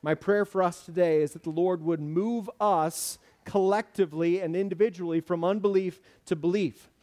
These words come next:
from doubt to faith, because I believe for all of us there is some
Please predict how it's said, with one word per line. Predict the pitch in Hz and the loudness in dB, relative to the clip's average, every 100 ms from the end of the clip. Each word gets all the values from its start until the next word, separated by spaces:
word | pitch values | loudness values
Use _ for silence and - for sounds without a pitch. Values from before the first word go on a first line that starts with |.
| _ _ _ | _ _ _
from | - 180 | -6 -4
doubt | 151 170 196 214 - _ _ - | 2 2 2 -2 -12 _ _ -6
to | 185 | -4
faith, | 156 226 185 123 | -2 0 0 0
because | 170 165 196 | -2 0 2
I | 190 | 0
believe | 175 214 220 | 0 -2 -2
for | 208 | 0
all | 196 233 | 4 4
of | 220 | 4
us | 190 - | 2 2
there | 220 196 | 0 0
is | - | -2
some | - 233 247 254 | 0 0 2 0